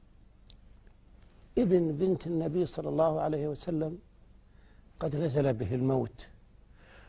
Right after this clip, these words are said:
وتريد أن يكون أبوها رسول الله صلى الله عليه وسلم قريباً منها تلك اللحظة،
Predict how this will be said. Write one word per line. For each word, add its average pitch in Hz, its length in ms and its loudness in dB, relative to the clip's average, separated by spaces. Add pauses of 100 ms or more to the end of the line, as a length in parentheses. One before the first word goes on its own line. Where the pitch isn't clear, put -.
(120)
وتريد 233 600 6 (600)
أن 226 100 4
يكون 214 500 4
أبوها 220 640 8
رسول 220 340 4
الله 214 240 8
صلى 226 220 0
الله 214 280 8
عليه 220 280 8
وسلم 262 600 2 (840)
قريباً 285 320 12
منها 233 320 10
تلك 196 260 2
اللحظة، 165 500 8